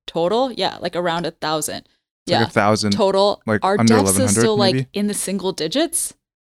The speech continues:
Speaker 1: There's no trauma related to the virus. But, like, in North America and Europe, where there's a lot of trauma related to the fact that, like, loads of cases, loads of deaths,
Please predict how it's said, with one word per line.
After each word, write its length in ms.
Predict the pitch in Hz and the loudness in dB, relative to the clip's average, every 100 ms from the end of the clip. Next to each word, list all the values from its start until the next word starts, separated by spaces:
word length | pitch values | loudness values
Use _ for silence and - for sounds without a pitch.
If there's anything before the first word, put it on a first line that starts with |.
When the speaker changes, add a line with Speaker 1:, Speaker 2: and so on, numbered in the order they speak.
| - | -2
Speaker 1:
There's 200 | 214 220 | 0 2
no 140 | 240 | 2
trauma 520 | 254 - 208 214 107 - | 0 0 0 0 -2 -4
related 420 | 170 185 180 175 | -4 -2 -4 -4
to 120 | - | -6
the 120 | 165 151 | -6 -6
virus. 560 | - 139 - - - _ _ _ _ 202 | -6 -6 -6 -6 -6 _ _ _ _ -4
But, 100 | 190 | -2
like, 240 | 185 - | -2 -4
in 380 | 185 202 196 190 - | -4 -2 -4 -8 -6
North 220 | 196 202 | -6 -4
America 320 | 185 185 175 | -4 -4 -6
and 120 | 160 | -6
Europe, 340 | 175 208 180 - | -2 0 -2 -4
where 100 | 185 | -4
there's 200 | 185 185 | -2 -2
a 60 | 175 | -2
lot 240 | 190 196 | 0 0
of 100 | 190 | -2
trauma 540 | - 202 226 202 180 | -4 0 2 2 0
related 400 | 160 175 185 185 | -2 -4 -2 -2
to 100 | 185 | -4
the 100 | 175 | -6
fact 360 | 170 175 170 175 | -6 -6 -6 -6
that, 160 | 170 - | -10 -6
like, 300 | - - - _ _ _ _ _ _ _ _ 175 | -8 -8 -14 _ _ _ _ _ _ _ _ -4
loads 300 | 240 254 254 | 4 4 4
of 100 | 208 | -2
cases, 600 | - 180 175 165 165 - | -4 -6 -4 -6 -6 -6
loads 320 | 185 214 214 196 | -4 -2 -2 -4
of 120 | 170 | -4
deaths, 400 | 165 151 - | -8 -6 -6